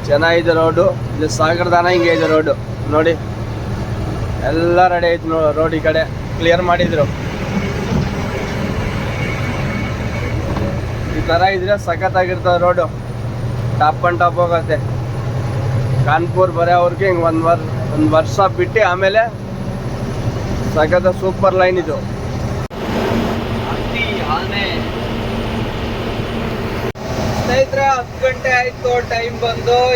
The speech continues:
Speaker 2: ಈಗ ಸಾಗರ್ ಬೈಪಾಸ್, ಆ, ರಿಂಗ್ ರೋಡ್ ಹತ್ರ ಬಂದಿದ್ದೀವಿ, ಲಲಿತ್ ಕುರ್ವಾಲ ರೋಡ್ ಹತ್ರ. ಆ, ಇಲ್ಲಿ ಮುಂದೆ ಲೆಫ್ಟ್ ತಗೊಂಡು ನಾವು ಸೀದಾ ಲಕ್ನೋ ಡೌನ್ ಹೋಗ್ಬೇಕು. ಸ್ಟ್ರೈಟ್ ಹೋದ್ರೆ ಸೀದಾ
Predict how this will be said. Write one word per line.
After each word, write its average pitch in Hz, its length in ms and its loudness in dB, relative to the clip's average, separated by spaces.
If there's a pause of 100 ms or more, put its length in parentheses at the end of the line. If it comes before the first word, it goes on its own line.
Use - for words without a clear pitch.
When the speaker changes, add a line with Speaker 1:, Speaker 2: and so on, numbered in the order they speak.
(100)
Speaker 2:
ಈಗ 214 100 -2
ಸಾಗರ್ 220 680 0
ಬೈಪಾಸ್, 214 460 0
ಆ, 196 460 0
ರಿಂಗ್ 180 260 -2
ರೋಡ್ 202 140 0
ಹತ್ರ 196 180 -2
ಬಂದಿದ್ದೀವಿ, 185 540 -2 (100)
ಲಲಿತ್ - 360 -2
ಕುರ್ವಾಲ 139 380 0
ರೋಡ್ 170 240 2
ಹತ್ರ. - 240 -2 (800)
ಆ, 147 300 0
ಇಲ್ಲಿ - 240 -2
ಮುಂದೆ 196 240 0
ಲೆಫ್ಟ್ 180 320 -2
ತಗೊಂಡು 190 340 0
ನಾವು 180 180 0
ಸೀದಾ - 380 0 (280)
ಲಕ್ನೋ - 280 0
ಡೌನ್ 175 220 0
ಹೋಗ್ಬೇಕು. 180 440 0 (580)
ಸ್ಟ್ರೈಟ್ 196 380 0
ಹೋದ್ರೆ 202 260 0
ಸೀದಾ 196 380 -2